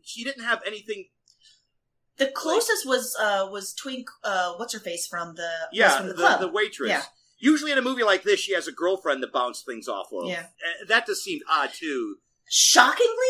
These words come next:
Speaker 2: though, this movie does pass the Bechdel test. You wouldn't think it.
Speaker 1: The what?
Speaker 2: The Bechdel test.
Speaker 1: No,
Speaker 2: Oh, you don't know
Speaker 1: that
Speaker 2: what this is? Oh, okay. Um, Alison Bechdel, uh,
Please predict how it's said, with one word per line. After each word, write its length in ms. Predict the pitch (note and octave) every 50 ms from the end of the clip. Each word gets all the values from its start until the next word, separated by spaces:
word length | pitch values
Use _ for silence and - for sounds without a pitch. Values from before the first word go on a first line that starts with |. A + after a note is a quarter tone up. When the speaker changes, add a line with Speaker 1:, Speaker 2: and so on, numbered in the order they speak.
| C5 C5
Speaker 2:
though, 400 | C5 C5 C5+ C#5 C#5+ C#5+ - D#4+
this 140 | - - D4
movie 400 | C#4+ F#4 G4 G4 F#4 D#4+ A3+ F#3
does 340 | G#3+ G#3+ B3 C#4+ C#4+ C#4+ -
pass 300 | - - A3+ B3 C4+ - -
the 80 | - A3
Bechdel 320 | C4+ - - G3 D#3+ D#3
test. 460 | - D#3 C3+ - - - - - _ _ _ _ _ _ _
You 200 | - F#3+ G3+ G#3
wouldn't 240 | A#3 C4 C#4 C#4+ C4+
think 160 | D4+ C#4+ C4
it. 80 | - -
Speaker 1:
The 100 | G#2+ G2
what? 220 | G#2+ B2+ D#3 -
Speaker 2:
The 60 | - -
Bechdel 340 | E3 E3 - - A#3+ C4 C4
test. 400 | - C#4+ D#4+ - - - - _ _ _ _ _ _ _ _ _ _ _ _ _ _
Speaker 1:
No, 120 | F#2 F#2 F#2 A#3
Speaker 2:
Oh, 80 | C#4
you 80 | E4+ D#4+
don't 100 | D4+ C#4+
know 80 | C#4+ D4
Speaker 1:
that 60 | D4
Speaker 2:
what 120 | D4+ C#4+
this 40 | E4
is? 140 | E4+ F#4+ - - -
Oh, 340 | B3+ C#4+ F#4+ B4+ - - - -
okay. 160 | - E3 D#3 - - - - - _ -
Um, 360 | A3 G#3 G3+ G3 F#3+ F#3+ F#3+ -
Alison 320 | - A3 A3 A3 A3+ A3 G#3+
Bechdel, 540 | G#3+ G#3 - G3+ F#3+ F#3 F3+ F3+ F3 E3+ -
uh, 320 | F#3 F3 E3+ E3 D#3 D#3